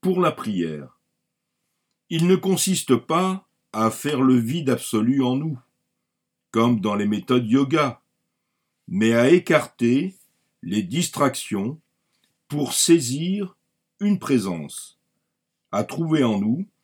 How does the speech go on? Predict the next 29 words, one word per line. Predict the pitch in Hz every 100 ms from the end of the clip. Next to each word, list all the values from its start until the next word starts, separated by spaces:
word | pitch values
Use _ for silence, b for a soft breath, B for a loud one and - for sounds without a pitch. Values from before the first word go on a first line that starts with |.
| _ _ _
l'endroit | 85 117 123 98 120 180 196
où | 135 104
Dieu | 95 120 -
se | -
manifeste | 110 110 101 - 123 127 - 120 113
en | 113 101
nous. | 82 76 _ _ _ _ _ _ _ _ _ _ _ -
Don | 113 190
Guilherand, | 175 160 131 107 156 196
chartreux, | - - 110 - - 110 143 196 190 _ _ _ _ _ _
nous | 107 147
dit | 147 202 175
que | 156
le | 127
vide | 120 175 135
que | 123
le | 113 110
monde | 131 135 92
laisse | 110 147 -
au | 110
cœur, | - 107 113 135 165 _ _ _ _ _ _ _ _ _
c'est | - 85
la | 85 -
place | - 131 170 180 - - _
de | - 82
Dieu. | 78 67 90 120 104 _ _ _ _ _ _ _ _ _ -
Or | 143 -
ce | -
vide | 110 92 92 73 73